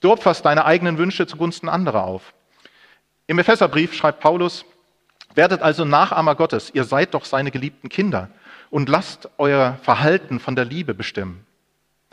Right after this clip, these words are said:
Denn auch der Messias hat seine Liebe bewiesen, als er sein Leben für uns hingab. Das war wie eine Opfergabe, deren Duft zu Gott aufsteigt und ihn sehr erfreut." Jesus hat nicht gesagt,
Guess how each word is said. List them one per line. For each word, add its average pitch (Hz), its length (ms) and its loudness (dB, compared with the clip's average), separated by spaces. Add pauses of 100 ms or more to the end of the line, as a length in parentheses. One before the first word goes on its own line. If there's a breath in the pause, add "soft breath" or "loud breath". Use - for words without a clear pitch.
(240 soft breath)
Denn 147 120 0
auch 165 160 2
der 165 100 0
Messias 147 600 -4 (240 soft breath)
hat - 180 -2
seine 156 400 -4
Liebe 143 320 -6
bewiesen, 123 600 -6 (260 soft breath)
als 123 160 -2
er 120 140 0
sein 107 220 0
Leben 147 400 -2
für 131 140 -6
uns 139 240 -6
hingab. 101 420 -6 (560)
Das - 240 -2
war 143 220 0
wie 143 80 -4
eine 139 200 -2
Opfergabe, 139 720 0 (460 soft breath)
deren 113 340 -2
Duft - 420 -4 (120)
zu 123 140 -8
Gott - 360 -6 (240)
aufsteigt 113 760 -4
und 98 280 -14
ihn 123 220 -6
sehr 104 360 -6 (120)
erfreut." - 580 -14 (2500 loud breath)
Jesus 202 360 -2
hat 180 140 -2
nicht 180 160 -4
gesagt, 113 440 -2